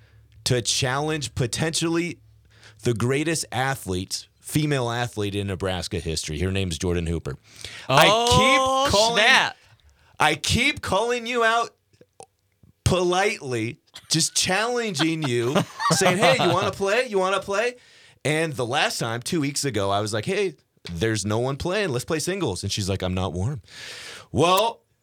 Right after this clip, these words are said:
Speaker 1: I'm calling you out on the radio. Officially, Alex Benzagala versus Jordan Hooper, celebrity pickleball match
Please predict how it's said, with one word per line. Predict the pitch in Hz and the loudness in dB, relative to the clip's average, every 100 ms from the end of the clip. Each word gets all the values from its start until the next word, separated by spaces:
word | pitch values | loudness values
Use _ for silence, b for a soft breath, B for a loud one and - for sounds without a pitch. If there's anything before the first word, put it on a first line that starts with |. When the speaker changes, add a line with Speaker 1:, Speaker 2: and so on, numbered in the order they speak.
| _ _ 131 | _ _ -6
Speaker 1:
I'm | 131 | -2
calling | 143 143 165 180 | 0 0 0 0
you | 175 | 0
out | 160 | 0
on | 156 156 | 0 -2
the | 156 | 0
radio. | 151 135 110 98 73 - _ _ _ _ _ - - | 0 0 -2 -6 -8 -14 _ _ _ _ _ -18 0
Officially, | 156 170 - 196 180 147 117 87 - | 2 2 2 2 2 0 -2 -6 -2
Alex | 147 170 202 - | 0 2 0 -4
Benzagala | - 170 165 165 143 143 143 139 | -2 -2 0 -2 0 0 0 -2
versus | 120 135 - 117 | -2 -2 -2 -4
Jordan | 90 131 143 156 160 | -2 0 0 0 -2
Hooper, | 139 123 - 98 104 - | -2 -2 -4 -6 -6 -8
celebrity | - - - 139 131 131 160 170 180 180 185 - _ _ _ _ | -4 -2 0 0 0 0 0 2 2 0 -2 -10 _ _ _ _
pickleball | 160 143 135 113 107 98 | 0 2 -2 0 0 0
match | 92 87 87 82 - | -2 -4 -6 -6 -10